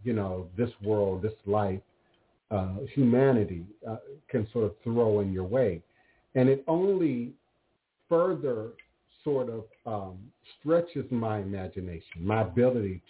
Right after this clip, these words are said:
to envision how creativity, being able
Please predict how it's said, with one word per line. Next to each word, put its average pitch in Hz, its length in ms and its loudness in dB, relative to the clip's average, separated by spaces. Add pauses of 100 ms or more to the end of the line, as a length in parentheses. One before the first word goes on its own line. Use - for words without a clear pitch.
to 107 160 0
envision 95 720 -2 (600)
how 101 600 -4 (880)
creativity, 131 1000 0 (800)
being 131 200 2
able 131 240 2